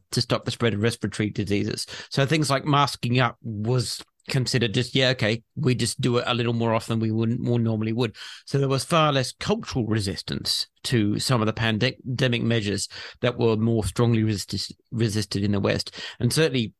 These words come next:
Singapore and Taiwan, uh, my twin brother lives in Taiwan, and I know not just from the news, but from his personal experience,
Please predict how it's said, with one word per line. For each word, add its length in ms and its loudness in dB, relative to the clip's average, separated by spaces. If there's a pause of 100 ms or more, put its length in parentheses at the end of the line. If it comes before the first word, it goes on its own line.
(120)
Singapore 800 0 (100)
and 420 -2 (140)
Taiwan, 640 2
uh, 100 0
my 260 2 (120)
twin 180 0
brother 200 2
lives 200 -2
in 100 -2
Taiwan, 440 -2 (360)
and 160 2
I 120 4
know 180 2
not 240 0
just 160 -4
from 160 -2
the 80 0
news, 320 2
but 140 -8
from 140 -2
his 200 -2
personal 360 0
experience, 520 0